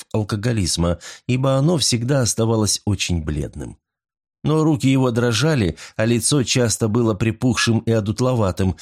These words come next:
с нездоровым блеском, наводящим на мысль о какой-то пагубной привычке. «Если не пьёт, то курит опиум»,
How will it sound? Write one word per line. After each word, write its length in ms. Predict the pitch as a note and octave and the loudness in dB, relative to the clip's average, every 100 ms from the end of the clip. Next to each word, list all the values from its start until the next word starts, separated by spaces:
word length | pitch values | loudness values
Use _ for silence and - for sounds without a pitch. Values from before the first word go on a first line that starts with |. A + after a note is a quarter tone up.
| - | -12
с 140 | - - | -4 0
нездоровым 640 | A2+ G2 A2 A2 G#2 G2 | 2 2 2 2 2 0
блеском, 600 | F#2 B2 D3 - B2+ A#2 _ - | 0 0 0 0 -2 -2 _ -2
наводящим 640 | B2+ C3 D3 A#2+ - B2 | 0 2 0 0 0 2
на 120 | B2+ | 2
мысль 420 | B2+ B2+ C3 A#2+ - | 2 0 0 -2 -4
о 80 | A2 | -4
какой-то 580 | A#2 - C3+ A#2+ A2 G2 | -4 -4 -2 0 0 -2
пагубной 540 | - G2+ F2+ D#2 D#2+ | -2 -2 -2 0 -2
привычке. 640 | - D#2 C2+ - - - _ _ _ _ _ _ - | -2 -6 -6 -8 -8 -16 _ _ _ _ _ _ 0
«Если 480 | D3 D#3 C3+ C#3+ D3 | 2 2 2 2 4
не 180 | D3 | 2
пьёт, 480 | C#3 B2+ C#3 C#3 - | 2 2 2 0 -4
то 140 | - A#2+ | -4 -4
курит 420 | - A#2 B2 A2+ | 0 2 2 0
опиум», 500 | G#2+ F#2+ G2 F#2+ E2+ | -2 0 0 0 -2